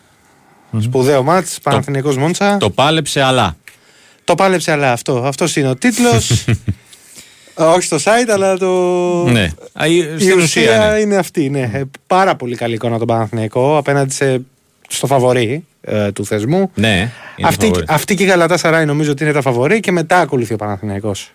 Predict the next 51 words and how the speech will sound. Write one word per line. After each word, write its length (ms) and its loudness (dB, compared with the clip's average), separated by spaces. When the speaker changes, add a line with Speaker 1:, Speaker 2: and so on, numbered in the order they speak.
Speaker 2:
Δηλαδή, 640 2
στα 240 0
δικά 220 2
μου 100 0
μάτια 280 0
είναι 140 0
το 120 -2
τρίτο 240 -2
φαβορί 300 0
ο 40 0
Παναθηναϊκός 640 -4
ανάμεσα 340 -2
σε 80 -4
αυτ-, 240 -6
σε 120 -4
όλες 120 0
τις 120 -4
ομάδες. 360 2
Speaker 1:
Μμμ. 100 -4
Speaker 2:
Δύο 300 2
τρία 220 2
οι 60 0
πράσινοι, 640 0
πάνε 220 2
την 140 -2
άλλη 80 4
εβδομάδα 380 0
για 120 0
καθαρή 380 0
νίκη 600 0
και 120 -2
να 160 2
πάρουν 460 0
την 140 0
πρόκριση 420 0
στους 160 -6
οκτώ. 920 0
Speaker 1:
Ή 200 2
έστω 280 0
με 120 0
τρία 280 2
δύο 380 0
και 80 -4
να 120 -2
πάει 200 2
Speaker 2:
Και 60 -2
Speaker 1:
χρυσό 60 -2
Speaker 2:
χρυσό 220 2
Speaker 1:
σετ. 100 2
Speaker 2:
σετ. 80 2
Speaker 1:
Αλλά 380 2